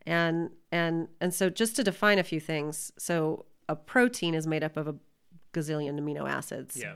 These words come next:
Speaker 1: And amino acids are the building blocks of proteins, and they all have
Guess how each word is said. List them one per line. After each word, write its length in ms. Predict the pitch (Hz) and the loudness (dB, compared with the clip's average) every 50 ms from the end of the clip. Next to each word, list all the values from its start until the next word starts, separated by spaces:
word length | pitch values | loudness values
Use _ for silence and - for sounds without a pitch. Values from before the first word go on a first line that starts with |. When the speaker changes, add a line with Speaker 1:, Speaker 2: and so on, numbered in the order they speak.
| - - | -12 -8
Speaker 1:
And 100 | - 156 | -4 -2
amino 320 | 156 160 170 175 175 170 170 | 0 2 4 4 4 4 4
acids 300 | 165 165 160 - 156 156 | 4 2 0 -2 -2 -2
are 60 | 170 | -2
the 100 | 151 160 | -2 -2
building 400 | 151 - 170 160 156 160 160 156 | -2 0 0 0 2 0 0 0
blocks 500 | 151 156 156 143 - - - - - - - | 0 0 0 0 -2 -4 -10 -10 -10 -10 -10
of 220 | - 151 - - - | -10 -10 -10 -10 0
proteins, 680 | - 220 208 202 196 - - 165 156 147 156 160 - | 4 6 6 6 6 2 0 0 0 0 0 -2 -2
and 160 | 170 165 165 | 0 0 2
they 80 | 160 160 | 2 4
all 200 | 170 180 175 175 | 6 4 4 4
have 280 | 175 165 156 151 - | 4 2 2 0 -2